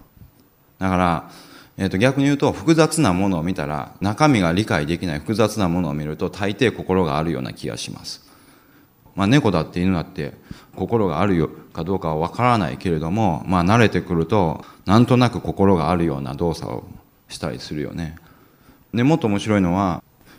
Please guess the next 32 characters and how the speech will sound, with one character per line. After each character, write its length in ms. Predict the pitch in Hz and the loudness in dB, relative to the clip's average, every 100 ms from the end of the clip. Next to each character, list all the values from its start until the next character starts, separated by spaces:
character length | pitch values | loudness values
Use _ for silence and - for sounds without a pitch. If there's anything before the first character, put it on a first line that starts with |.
| - - - | -20 -20 -8
ま 260 | 98 104 120 | 0 4 4
あ、 40 | |
Android 200 | 120 117 | 4 2
の 180 | 92 85 | 2 0
演 120 | 92 | 0
劇 200 | 90 87 | 0 -2
を 80 | 85 | -4
作 180 | - 85 | -6 -6
っ 20 | |
た 180 | - 62 | -4 -6
ん 80 | |
で 60 | 57 | -8
す 100 | - | -8
け 80 | 71 | -6
ど 120 | 69 | -4
ね、 200 | 87 110 - - | -6 -8 -14 -6
こ 80 | 123 | 2
れ 100 | 127 | 6
映 100 | 156 | 6
画 100 | 151 | 6
に 100 | 147 | 4
も 100 | 85 | 2
な 140 | 82 | 0
っ 40 | 87 | -4
た 100 | - | -8
の 100 | 65 | -8
で、 280 | 76 87 62 - - - | -4 -4 -6 -16 -16 0
感 240 | 160 151 | 4 6
動 180 | 135 131 | 6 4
的 240 | 113 92 | 2 0
で 100 | - | -4
す。 180 | - | -8